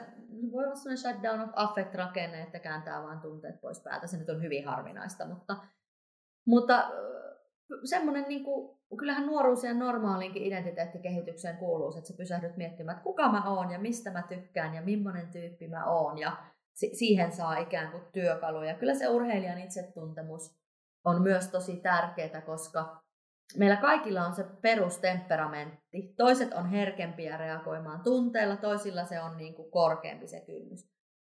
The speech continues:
Ja jos sä tiedostat, että mä olen niinku herkkä, niin sä voit käyttää sitä herkkyyttä voimavarana. Mutta jos sitä ei tiedosta, niin voi kuvitella, että musta on jotain vikaa, kun mä jännitän aina tai puhkeen itkemään. Tai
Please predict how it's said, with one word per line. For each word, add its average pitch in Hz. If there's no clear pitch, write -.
Ja 190
jos 202
sä 226
tiedostat, 226
että 190
mä 208
olen 185
niinku 180
herkkä, 185
niin 190
sä 202
voit 202
käyttää 247
sitä -
herkkyyttä 208
voimavarana. 180
Mutta 202
jos 220
sitä 233
ei 208
tiedosta, 214
niin 208
voi 220
kuvitella, 226
että 196
musta 247
on 240
jotain 233
vikaa, 220
kun 180
mä 175
jännitän 175
aina 170
tai 160
puhkeen 180
itkemään. 156
Tai 160